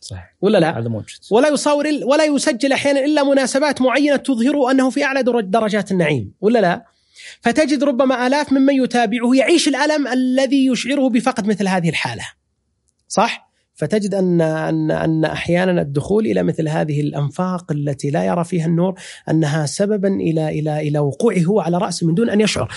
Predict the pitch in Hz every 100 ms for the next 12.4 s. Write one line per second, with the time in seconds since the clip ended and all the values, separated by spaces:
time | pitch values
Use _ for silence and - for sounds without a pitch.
0 | - - - - - 175 - 156 160 156
1 | 165 170 170 160 165 151 156 165 170 151
2 | 143 190 - 151 165 165 160 165 160 -
3 | 156 180 147 147 127 135 131 170 175 147
4 | 139 170 185 - 165 190 - - _ _
5 | _ _ _ - - - - - 135 131
6 | 147 135 151 127 139 135 156 139 131 127
7 | 170 160 151 139 139 151 139 135 139 135
8 | 160 156 135 131 - - 160 147 - 165
9 | - - - - 147 165 160 160 160 147
10 | 120 190 180 214 214 202 185 170 175 202
11 | 180 170 165 165 196 - - - - -
12 | - - 180 196